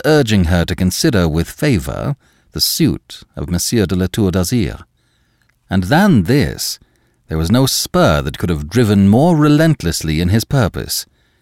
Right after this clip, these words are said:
since to save her was in his eyes almost as momentous as to avenge the past. She conned him searchingly,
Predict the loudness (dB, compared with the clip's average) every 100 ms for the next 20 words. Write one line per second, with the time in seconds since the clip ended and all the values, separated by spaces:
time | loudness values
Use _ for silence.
0 | _ -4 -2 -2 -6 -8 -2 0 0 -2
1 | -6 -6 -6 -8 _ _ _ -6 -4 -2
2 | 0 0 0 -4 -6 -6 -2 0 0 -4
3 | -4 -2 0 2 0 -2 -8 -8 -8 -8
4 | -6 -4 -2 0 0 0 -4 -6 -4 -4
5 | -4 -10 -14 -14 _ _ _ _ _ _
6 | _ _ _ _ _ _ -6 -4 0 2
7 | 2 2 2 2 0 0 -2 -4 -6 -12